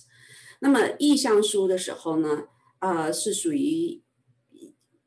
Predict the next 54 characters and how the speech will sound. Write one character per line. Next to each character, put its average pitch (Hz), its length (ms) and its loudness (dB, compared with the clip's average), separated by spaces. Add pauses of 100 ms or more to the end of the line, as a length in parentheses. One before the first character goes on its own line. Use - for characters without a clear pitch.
有 190 240 4
的 214 120 4
意 254 200 2
向 180 240 0
书 170 220 -2
实 170 160 -4
际 190 100 -2
上 175 300 -2
已 135 60 -4
经 190 200 4
是 170 360 -2
合 165 200 -4
同 147 220 -4
成 139 240 -8
立 139 140 -4
了， - 140 -6
有 165 120 0
的 143 80 -4
意 196 100 -2
向 156 240 -6
书 147 280 -6
是 - 360 -8
不 101 120 -6
成 131 260 -6
立 143 140 0
的。 - 220 -8 (340)
为 269 160 2
什 269 120 -2
么 285 140 2
呢？ 320 160 0
是 - 160 -4
因 254 160 -2
为 226 220 0
在 208 240 -2
这 185 120 -6
个 160 260 -4
合 190 200 -6
同 196 260 0
法 151 180 -10
里 143 100 -6
面 170 240 0
又 240 120 0
有 160 140 -2
另 233 260 -2
外 175 160 -2
一 151 120 -4
个 151 100 -6
概 170 300 -6
念， 147 360 -4 (280)
叫 190 180 -2
做 156 520 -4 (120)
agreement 202 640 0
to 147 380 -6
agree。 151 480 -2